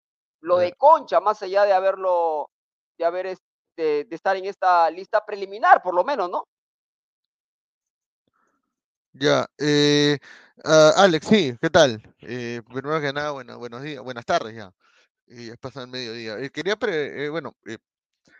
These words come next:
Speaker 2: eh, esta lista, eh, justo tú comentabas en el grupo de WhatsApp de que ya todas las selecciones han dado su lista oficial de convocados,
Speaker 1: Sí,
Speaker 2: eh, y
Speaker 1: claro.
Speaker 2: sin embargo, y sin embargo, Perú recién está sacando su lista de solamente jugadores
Speaker 1: Sí.
Speaker 2: nacionales,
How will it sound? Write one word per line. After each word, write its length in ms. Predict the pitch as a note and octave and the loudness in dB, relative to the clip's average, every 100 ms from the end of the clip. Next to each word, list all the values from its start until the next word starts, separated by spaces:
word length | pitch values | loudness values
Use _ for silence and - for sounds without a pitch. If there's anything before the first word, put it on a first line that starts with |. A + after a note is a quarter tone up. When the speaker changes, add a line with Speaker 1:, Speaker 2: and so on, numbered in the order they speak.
| _ _ - | _ _ -6
Speaker 2:
eh, 160 | F3 G3+ | -2 -2
esta 260 | A#3 B3 | 4 4
lista, 480 | A#3 A#3+ - G#3+ A#3+ | 4 -2 0 0 0
eh, 300 | D3+ C#3+ C3 C3 | -4 -6 -6 -6
justo 300 | G#3+ - B3+ | -6 -6 -8
tú 160 | A#3+ | -8
comentabas 560 | - G#3 E3+ G3 G3+ G3+ | -10 -10 -4 0 2 0
en 120 | F#3 | -8
el 80 | D3 | -10
grupo 280 | D#3+ F#3 F#3+ | -8 -6 -6
de 60 | F3+ | -4
WhatsApp 440 | F3+ - F#3 F#3 _ | -6 -4 -4 -6 _
de 200 | D3 C#3 | -10 -10
que 460 | C#3 C3 A#2+ A#2+ - C3+ | -8 -6 -6 -6 -10 _
ya 140 | F#3 G3+ | 2 4
todas 220 | A3+ A#3 | 2 0
las 120 | G3+ | -2
selecciones 480 | F3 C#3+ F3+ G3 G3+ | -6 -10 -10 -10 -10
han 120 | F#3 | -4
dado 160 | F#3+ E3 | -4 -4
su 120 | D#3+ | -8
lista 220 | F3 G3 | -8 -8
oficial 340 | D#3+ - F3 | -10 -6 -2
de 80 | F3+ | -2
convocados, 840 | - C3+ B2 A#2+ D3 C#3+ F3+ - - - - - - _ | 2 2 2 4 8 8 6 2 -14 -20 -20 -20 -20 _
Speaker 1:
Sí, 80 | C#3 | -6
Speaker 2:
eh, 60 | |
y 20 | C3+ | -2
Speaker 1:
claro. 200 | D4+ - | -2 -2
Speaker 2:
sin 120 | C3+ | -6
embargo, 380 | B2+ E3 F3 - | 0 2 2 0
y 100 | D#3+ | -4
sin 160 | C#3+ C#3 | -6 -4
embargo, 280 | C#3+ D#3+ - | -2 -2 0
Perú 240 | D3 D#3+ | 0 0
recién 280 | E3 D#3 E3+ | -2 -6 -12
está 180 | D#3+ D#3 | -6 -4
sacando 360 | D#3 D#3+ D3+ D#3 | -4 -6 -8 -8
su 140 | C#3 | -6
lista 320 | B2+ C3 D3+ | -8 -4 -4
de 220 | C#3 F#2+ - | -2 -6 -4
solamente 380 | B2+ C3 D3 D3 | -2 -2 -4 -4
jugadores 340 | A#2 B2 C3 | 2 2 2
Speaker 1:
Sí. 40 | B2+ | -6
Speaker 2:
nacionales, 580 | - A#2+ C3 D3 F3+ | -10 -4 -2 -2 -6